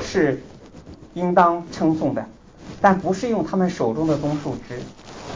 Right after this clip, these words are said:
他们每年都在唱，今年他们可能会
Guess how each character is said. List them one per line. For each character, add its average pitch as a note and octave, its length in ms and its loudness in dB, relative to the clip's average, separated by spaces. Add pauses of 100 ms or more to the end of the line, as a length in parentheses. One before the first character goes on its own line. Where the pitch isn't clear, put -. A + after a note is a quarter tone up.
(180)
他 A3 120 2
们 A3 160 8
每 E3 240 6
年 B2 180 -4
都 F3+ 140 0
在 D#3+ 160 2
唱， - 400 -6 (720)
今 G3 180 2
年 F3 180 0 (400)
他 - 80 -4
们 D3+ 140 0
可 - 160 -8
能 B2 140 -4
会 C3+ 120 -6